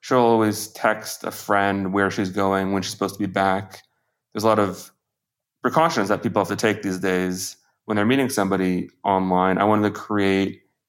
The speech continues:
a safer online dating experience, one that took technology from the banking world. I have a experience in financial services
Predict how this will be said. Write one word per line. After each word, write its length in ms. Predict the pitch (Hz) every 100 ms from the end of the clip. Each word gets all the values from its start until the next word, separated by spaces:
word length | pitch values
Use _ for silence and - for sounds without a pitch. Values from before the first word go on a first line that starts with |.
| _
a 640 | 101 98 95 92 90 90 90 _ _ -
safer 760 | - 160 180 107 95 95 - - _ _
online 360 | 104 101 98 95
dating 260 | 98 95
experience, 520 | 92 90 101 98 98 107
one 400 | 104 101 101 98
that 580 | 95 92 92 - - - _ _ _ -
took 400 | 127 110 - - _ _ _ _ _ -
technology 640 | 117 107 101 101 101 101
from 300 | 98 104 98
the 400 | 95 92 92 90 - -
banking 360 | 110 107 104
world. 260 | 95 92 92
I 100 | 95
have 340 | 95 95 92
a 220 | 101 92 95
experience 840 | 90 - 104 98 92 90 - - _ _ _ -
in 380 | 101 92 90
financial 340 | 87 107 98 87
services 880 | - 104 95 90 98 90 98 -